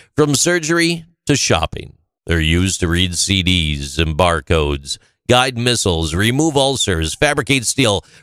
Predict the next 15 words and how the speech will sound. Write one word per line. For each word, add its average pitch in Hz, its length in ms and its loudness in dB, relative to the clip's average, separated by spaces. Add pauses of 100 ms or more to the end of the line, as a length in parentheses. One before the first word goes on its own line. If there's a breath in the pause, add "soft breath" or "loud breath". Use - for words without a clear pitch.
precisely 196 640 0
measure 139 400 0
the 98 80 2
distance 117 360 -2
from 123 240 -2
Earth 147 260 0
to 151 120 0
the 143 80 0
moon, 147 340 0 (200 loud breath)
record 202 480 2 (120)
ultra-defined 196 800 0
images 151 500 0
of 92 200 -2
brain 90 320 0
tissue, 127 480 0